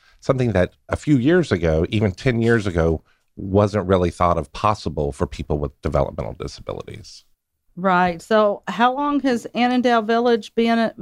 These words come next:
Speaker 2: been in existence?
Speaker 1: We've been in existence since nineteen sixty-nine. A family member wanted to, um, find a place for their developmentally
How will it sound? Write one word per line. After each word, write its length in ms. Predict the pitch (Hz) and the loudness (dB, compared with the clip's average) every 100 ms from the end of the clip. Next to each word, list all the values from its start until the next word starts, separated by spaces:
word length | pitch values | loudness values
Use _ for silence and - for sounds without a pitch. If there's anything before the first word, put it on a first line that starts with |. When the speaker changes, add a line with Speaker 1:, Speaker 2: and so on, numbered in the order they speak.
| 196 | -4
Speaker 2:
been 160 | 220 226 | 0 0
in 160 | 226 | 0
existence? 760 | 214 147 196 196 - 104 - - - - | -2 -2 -2 -4 -4 -12 -12 -18 -20 2
Speaker 1:
We've 200 | 117 113 | 2 4
been 140 | 135 | 4
in 120 | 151 | 2
existence 560 | 127 98 127 135 151 139 | 0 0 -2 0 -2 -2
since 260 | 113 101 - | -2 -2 2
nineteen 480 | 104 110 - 120 | 2 2 0 0
sixty-nine. 920 | 110 - - - 98 92 101 139 165 156 _ _ _ _ | 0 -2 -8 -4 2 4 4 2 -4 -8 _ _ _ _
A 80 | - | -6
family 380 | - 107 110 110 | 0 2 4 2
member 420 | 110 110 113 113 - _ | 2 2 2 0 -4 _
wanted 400 | 95 92 92 90 | 0 2 2 -2
to, 600 | - 101 90 87 85 78 - _ _ | -2 2 4 4 2 0 -8 _ _
um, 340 | 85 82 78 78 | -2 2 0 -2
find 300 | - 104 101 | 0 0 0
a 40 | |
place 300 | 90 107 101 | 0 0 0
for 140 | - 95 | -2 0
their 180 | 90 | 2
developmentally 680 | 85 87 92 92 92 90 87 | 2 2 0 0 -2 -4 -6